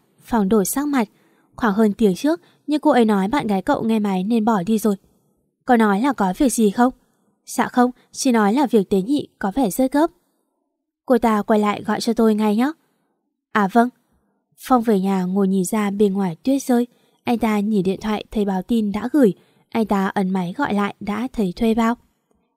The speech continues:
"Nào, nghe máy đi." Phong nhức nhủm. "Tôi vừa mở máy thì máy bay chuẩn bị cất cánh nên phải để chế độ máy bay." Tin nhắn đến ở số tứ quý chín.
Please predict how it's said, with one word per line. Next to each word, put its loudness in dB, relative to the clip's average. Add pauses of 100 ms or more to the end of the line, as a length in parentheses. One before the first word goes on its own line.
"Nào, -2 (140)
nghe 2
máy 0
đi." 2 (1000)
Phong 0
nhức 0
nhủm. 4 (880)
"Tôi 0
vừa 4
mở 0
máy -4
thì -4
máy 0
bay 0
chuẩn -4
bị -4
cất -4
cánh -2 (260)
nên -2
phải -2
để 0
chế -4
độ -2
máy -4
bay." -2 (520)
Tin 0
nhắn 0
đến 2
ở -2
số -4
tứ -2
quý 0
chín. -2